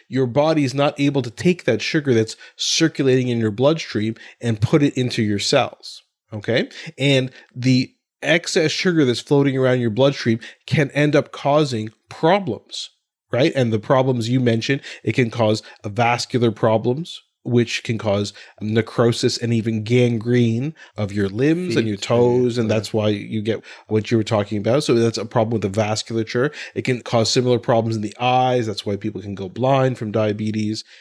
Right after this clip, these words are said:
Speaker 1: and then a lot of the other complications that we know, heart disease, et cetera. So you can see why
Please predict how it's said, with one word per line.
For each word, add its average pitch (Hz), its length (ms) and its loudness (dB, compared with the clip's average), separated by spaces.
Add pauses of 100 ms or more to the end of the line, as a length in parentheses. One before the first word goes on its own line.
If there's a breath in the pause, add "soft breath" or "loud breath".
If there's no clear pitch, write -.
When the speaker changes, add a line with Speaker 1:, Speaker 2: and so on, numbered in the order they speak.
(100)
Speaker 1:
and 107 220 0
then 98 220 -6
a 110 60 -2
lot 110 200 2
of 104 120 -4
the 110 80 2
other 95 160 -4
complications 95 680 -10
that 92 100 -10
we 95 100 -14
know, 92 120 -16
heart 107 260 -6
disease, 92 360 -12
et - 120 -14
cetera. - 340 -14 (480 soft breath)
So 175 380 0 (240 soft breath)
you 170 220 4
can 165 180 2
see 226 300 0
why 120 640 2